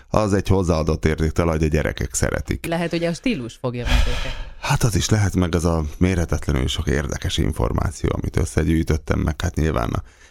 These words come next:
Speaker 1: gyerekeket érdekli a párkapcsolat, a szerelem és a szex, és ebből ugye kiderül, hogy a fülbe mászok mondjuk, hogy szeretnek egymásba, eh, hogyan csókolóznak órákig a csigák, és a szerelem dárdájukat hogyan döfik egymás bőre alá, és a többi, és a többi.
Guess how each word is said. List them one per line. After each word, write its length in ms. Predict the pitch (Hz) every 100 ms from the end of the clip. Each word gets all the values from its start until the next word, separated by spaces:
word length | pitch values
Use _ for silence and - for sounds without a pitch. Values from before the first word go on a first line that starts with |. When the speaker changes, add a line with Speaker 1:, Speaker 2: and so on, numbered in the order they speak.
| _
Speaker 1:
gyerekeket 580 | - 87 87 76 73 73
érdekli 420 | 73 67 - -
a 80 | 67
párkapcsolat, 760 | - 80 82 - 73 - - -
a 40 |
szerelem 460 | - - 78 76 71
és 140 | 71
a 60 | 76
szex, 380 | - 92 - -
és 180 | -
ebből 260 | - - 71
ugye 160 | 71 73
kiderül, 400 | - 76 - -
hogy 120 | -
a 200 | - -
fülbe 220 | - -
mászok 420 | - - - -
mondjuk, 460 | 73 58 - - -
hogy 180 | - 92
szeretnek 480 | - 85 82 78 -
egymásba, 760 | 78 76 78 78 76 78 78 - - _
eh, 480 | 80 80 78 80 78
hogyan 300 | 87 95 85
csókolóznak 720 | 80 85 82 82 78 73 73
órákig 480 | 76 80 64 - 76
a 60 | 95
csigák, 580 | - 85 80 76 76
és 220 | - 73 -
a 80 |
szerelem 460 | 76 - 85 76 76
dárdájukat 760 | 76 73 73 71 73 73 - -
hogyan 440 | 73 78 76 76 73
döfik 380 | 78 76 80
egymás 400 | 71 73 71 -
bőre 340 | 71 82 107 92
alá, 320 | 80 76 57
és 200 | 57 71
a 40 |
többi, 300 | 78 - -
és 180 | 50 -
a 60 | -
többi. 380 | - - -